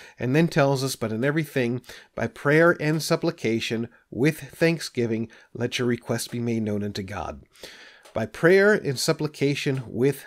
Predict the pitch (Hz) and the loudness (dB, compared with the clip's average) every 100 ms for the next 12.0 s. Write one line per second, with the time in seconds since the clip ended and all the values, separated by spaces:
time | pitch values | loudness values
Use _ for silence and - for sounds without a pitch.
0 | - - 127 117 - 120 123 123 95 - | -10 -4 -4 -4 -4 -4 -2 -6 -10 -14
1 | - 123 110 131 127 - 123 120 87 62 | -10 -8 -6 -4 -4 -4 -4 -4 -4 -10
2 | - - - _ - 120 160 175 170 160 | -18 -20 -20 _ -6 -2 0 0 0 2
3 | 170 165 147 127 76 - _ - _ - | 2 2 0 -6 -6 -10 _ -20 _ -8
4 | 135 135 139 139 139 135 - 127 101 76 | -8 -4 0 0 0 -2 -2 0 0 -4
5 | - _ _ _ _ - 123 156 - 170 | -16 _ _ _ _ -4 0 0 2 2
6 | 165 165 - - 175 170 147 127 - 95 | 4 2 0 0 2 4 2 0 -4 -6
7 | 73 - - - 113 110 95 - 143 160 | -8 -18 -20 -10 -6 -4 -6 -6 -2 -2
8 | - 156 151 131 98 107 135 131 135 143 | 0 0 2 0 -2 -4 -4 -4 -6 -4
9 | 139 135 123 135 - 135 135 - 147 147 | -2 -2 -2 -4 -6 -6 -6 -4 -4 -4
10 | - 87 87 110 98 120 - 123 127 127 | -6 -10 -8 -8 -6 -6 -4 -4 0 0
11 | 120 127 113 123 117 139 135 - 85 | 0 0 0 -2 2 2 2 -2 -8